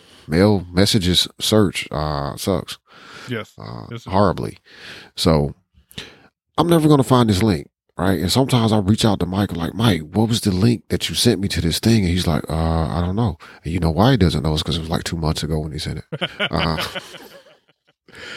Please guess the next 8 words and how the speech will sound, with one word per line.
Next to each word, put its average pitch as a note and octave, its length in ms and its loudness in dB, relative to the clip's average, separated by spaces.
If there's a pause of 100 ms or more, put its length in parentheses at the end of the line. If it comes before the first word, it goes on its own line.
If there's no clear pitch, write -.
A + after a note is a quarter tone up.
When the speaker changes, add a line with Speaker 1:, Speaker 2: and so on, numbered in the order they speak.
(220)
Speaker 1:
so F3 400 4
Speaker 2:
Happens D#3 360 -4
all D#3 580 0
the E3+ 160 -2
time. E3 580 -6
Speaker 1:
All F2+ 360 0
the F#2 140 0
time. - 400 -8